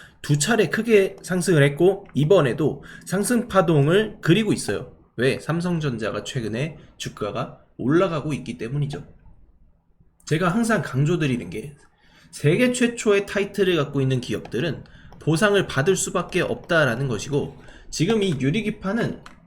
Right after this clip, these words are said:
단순한 그냥 이슈가 아닙니다. 지금 전 세계적인 트렌드라고 보셔야 돼요. 지금 엔비디아나 인텔, 삼성전자, 뭐 티에스엠씨 이런 굵직한 이런 기업들,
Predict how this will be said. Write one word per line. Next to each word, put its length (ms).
단순한 600
그냥 340
이슈가 460
아닙니다. 480
지금 260
전 300
세계적인 480
트렌드라고 680
보셔야 320
돼요. 220
지금 300
엔비디아나 960
인텔, 520
삼성전자, 840
뭐 220
티에스엠씨 840
이런 360
굵직한 1160
이런 280
기업들, 600